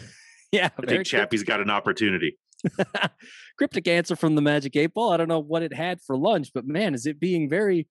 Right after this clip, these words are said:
Speaker 1: it's playing coy with us, don't you think, guys? The, the Magic Eight Ball is being coy right now. So, Chappie, how about you? What's your volleyball question for Waldo's Magic Eight Ball?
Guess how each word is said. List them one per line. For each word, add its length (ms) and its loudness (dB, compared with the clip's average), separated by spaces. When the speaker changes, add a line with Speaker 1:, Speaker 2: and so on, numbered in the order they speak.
Speaker 1:
it's 100 -20
playing 220 0
coy 320 2
with 160 -2
us, 100 -2
don't 160 2
you 60 -2
think, 220 -2
guys? 240 -2
The, 240 -4
the 40 -6
Magic 280 -4
Eight 100 0
Ball 100 0
is 60 -2
being 220 0
coy 280 4
right 240 0
now. 260 -6
So, 200 0
Chappie, 280 2
how 80 6
about 160 4
you? 140 2
What's 220 -4
your 80 2
volleyball 400 -2
question 420 -8
for 120 -2
Waldo's 400 -2
Magic 260 -6
Eight 160 -2
Ball? 240 -4